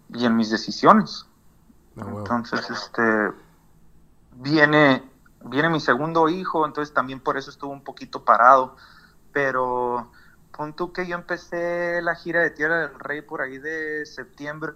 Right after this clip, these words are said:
Speaker 1: octubre,
Speaker 2: Ajá.
Speaker 1: y para diciembre paré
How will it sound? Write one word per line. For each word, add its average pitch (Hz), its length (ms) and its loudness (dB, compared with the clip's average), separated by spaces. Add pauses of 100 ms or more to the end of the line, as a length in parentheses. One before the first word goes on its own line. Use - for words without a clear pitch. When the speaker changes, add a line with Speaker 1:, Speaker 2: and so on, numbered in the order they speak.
(160)
Speaker 1:
octubre, 143 640 -4 (100)
Speaker 2:
Ajá. 117 460 -2
Speaker 1:
y 147 120 -16 (280)
para 123 880 8 (100)
diciembre 165 680 -2
paré 151 480 2